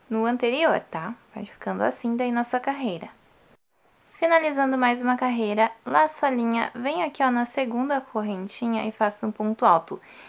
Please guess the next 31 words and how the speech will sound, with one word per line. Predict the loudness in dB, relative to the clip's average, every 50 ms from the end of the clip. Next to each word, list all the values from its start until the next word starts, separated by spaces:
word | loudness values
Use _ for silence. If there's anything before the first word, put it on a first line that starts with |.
| -20 -10 -6
Então, | -4 0 2 2 2
aqui, | 2 0 -2 -6 -4 0 2
ó, | 2 2
eu | 2 0 -2 -2
concluí | 0 0 -2 0 -2 -4 -4 -4
com | -2 -2 0 0
cinco | -2 -4 -6 -8 -8 -8 -8 -10
pontos | -6 -4 -4 -4 -4 -4 -2 2
altos, | 4 4 4 4 2 -4
assim | -6 -6 -4 -4 -6 -4
como | -4 -2 -2
no | -2 -2
início, | -4 -4 -2 -2 -2 -2 -4 -6 -6
tá? | -2 -2 0 0 0
Eu | -2
pulei | -4 -6 -8 -6 -6 -6 -6 -8
o |
primeiro | -10 -8 -4 -4 -2 -2 0 0 0
ali | 0 0 -2 -2 -4
e | -6
segui | -10 -10 -8 -6 -6 -6 -4
fazendo | -2 -2 -2 -2 -2 -4 -6
pontos | -6 -4 -4 -4 -4 -6 -2 2
altos. | 2 2 2 0 -4 -12 -18 -20 -20 _ -20 -20 -20 -20 -20 -20 -20 -20 -20 -20 _ _ -14
Viro | -10 -8 -6 -6 -6 -6
meu | -6 -6 -6
trabalho, | -6 -8 -8 -6 -6 -4 -4 -4 -2 -4 -4 -6 -6 -8 -10 -12 -12 _ _ _ _ -20 -20 -20 -20 -20 -20 _
subo | -16 -12 -8 -6 -4 -2 -2 0
com | 2 2 2 2
três | 2 -2 -2 -4 -4
correntinhas, | -6 -8 -6 -4 -4 -4 -4 -6 -8 -10 -12 -12 -10 -8 -8 -6 -6 -4 -2 -2 -2 -2 -4 -6 -14 -20 -20